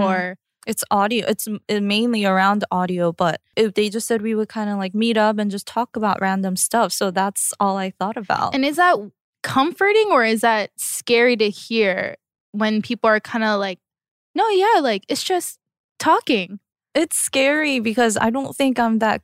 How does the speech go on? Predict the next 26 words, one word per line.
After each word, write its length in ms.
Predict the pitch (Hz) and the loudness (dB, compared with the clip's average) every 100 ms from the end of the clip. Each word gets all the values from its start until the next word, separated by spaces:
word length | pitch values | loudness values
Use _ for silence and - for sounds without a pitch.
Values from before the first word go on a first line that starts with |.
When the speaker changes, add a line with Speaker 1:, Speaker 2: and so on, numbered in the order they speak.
| - | -6
Speaker 2:
great 680 | 190 196 196 214 185 - - | 0 2 4 4 0 -4 -2
at 160 | 214 202 | 0 0
talking. 500 | 247 202 214 214 196 | 0 2 2 2 0
So 140 | 208 | 0
I'm 120 | 202 | 2
like, 240 | 196 202 - | 2 0 -2
"Oh, 560 | 294 294 294 302 302 311 | 0 2 4 4 4 2
what? 380 | 285 262 269 269 277 | 2 4 4 4 2
I, 320 | 269 277 285 | 0 -2 -4
what? 300 | - 269 302 - | -2 0 0 0
I 140 | 285 | -2
have 140 | 311 330 | -2 -2
to 80 | 330 | -4
make 200 | 311 277 | -2 -2
it 100 | - | 0
interesting. 840 | 247 285 302 - - 240 214 214 - - - | 0 0 -2 -4 0 2 2 0 -4 -18 -12
What 160 | 262 294 | -2 0
am 120 | 277 | 2
I 60 | 262 | 2
gonna 220 | 254 233 | 2 0
do?" 380 | 214 269 277 247 - - | 0 2 4 2 -2 0
But 140 | 254 | 0
thankfully, 800 | 240 254 277 - 233 208 180 165 - - | 4 2 2 2 4 4 2 -2 -8 -6
you 120 | 208 | -2
know, 100 | |
it 60 | 190 | 0